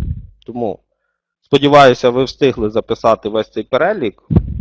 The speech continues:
да, використовуйте в своїй практиці, навчіться слухати клієнта, про це ми говорили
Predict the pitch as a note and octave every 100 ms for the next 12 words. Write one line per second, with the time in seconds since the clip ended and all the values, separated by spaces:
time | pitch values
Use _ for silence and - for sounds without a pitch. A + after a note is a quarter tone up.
0 | - A#2 A2+ - B2 - C3 A2+ G#2 G2+
1 | G2 A2+ A2+ A#2 D3+ F#3+ - B2 - F#2
2 | E2+ - A2 A2+ - A2+ - F#2 D#3+ F#3
3 | F3 A#2 - G#2+ G#2 F2+ F#2 F2 G2+ -
4 | G2 F#2 G#2 G2+ G2+ F#2 D#2+